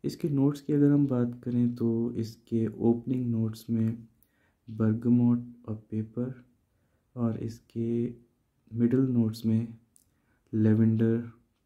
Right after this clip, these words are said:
Pink Pepper, Vetiver और Patchouli का इस्तेमाल किया गया, जबकि इसके base notes जो में हैं, उसमें cedarwood और ambroxan का इस्तेमाल किया गया।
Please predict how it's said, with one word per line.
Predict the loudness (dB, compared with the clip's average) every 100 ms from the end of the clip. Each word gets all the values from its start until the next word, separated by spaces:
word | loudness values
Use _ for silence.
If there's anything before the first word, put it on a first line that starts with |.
| -4
Pink | -4 -4 -6
Pepper, | -8 -4
Vetiver | -4 0 -2 -2 -4 -2 -4 -4
और | -2 -2 -4
Patchouli | -10 -4 0 0 -2
का | -6
इस्तेमाल | -8 -6 -4 -4
किया | -6 -8
गया, | -4 -6
जबकि | -4 -8 -8 -10
इसके | -10 -12 -12 -10 -10 -14 _ _ _ _
base | -10 0 2 2 -4
notes | -6 -6 -10
जो | -10
में | -6 -6
हैं, | -2 -2 -4 -12 _ _ _ -10
उसमें | -10 -8 2 6 6 4
cedarwood | -6 -18 -20 -10 -4 0 0 0 -4 -4 -10 -10
और | -4 -4 -4 -10 -8
ambroxan | -6 -2 -4 -4 -10 -10 -8
का | -8
इस्तेमाल | -8 -6 -2 0 -2
किया | -4 -10
गया। | -10 -18